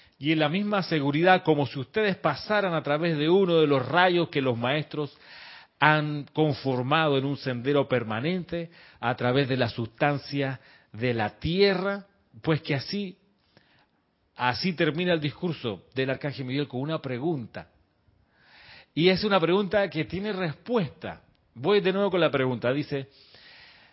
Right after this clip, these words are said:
"¿Sentirán ustedes la luz de sus corazones creando este sendero antes de que abandonen sus habitaciones cada mañana?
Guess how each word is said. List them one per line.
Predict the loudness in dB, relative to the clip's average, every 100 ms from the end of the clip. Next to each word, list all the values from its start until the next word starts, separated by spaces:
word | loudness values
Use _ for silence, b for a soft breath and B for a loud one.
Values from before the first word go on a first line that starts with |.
| B
"¿Sentirán | -14 -2 0 0 0 4 6 4
ustedes | 0 2 2 4
la | 4 2
luz | 4 2 2
de | 2
sus | 0 2
corazones | 4 4 4 0 -2 -2
creando | 2 6 6 4
este | 0 -2
sendero | -2 -2 0 4 6 6
antes | 4 0
de | 0 2
que |
abandonen | 2 2 2 0 -2
sus | 0 2
habitaciones | 4 4 0 -4 -4 -8 -4
cada | -2 0
mañana? | -2 -4 -4 -4 -6